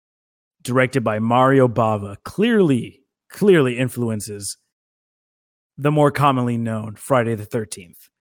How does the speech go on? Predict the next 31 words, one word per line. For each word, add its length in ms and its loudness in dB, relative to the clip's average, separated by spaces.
Let 200 2
me 140 2
just 220 -4
go 140 2
over 180 -2
the 80 -14
plot 360 -4
real 160 -16
quick. 440 -18
Film 200 4
takes 280 -2
place 400 2
in 160 -8
a 60 -4
lake 280 -4
setting 540 -4
with 120 -4
a 40 -4
mysterious 600 0
killer 480 -4
who 100 -2
uses 460 -2
an 200 -4
unordinary 840 2
weapon, 420 -2
in 140 -8
this 180 0
case 260 -2
it's 120 -8
a 40 -8
billhook 560 -4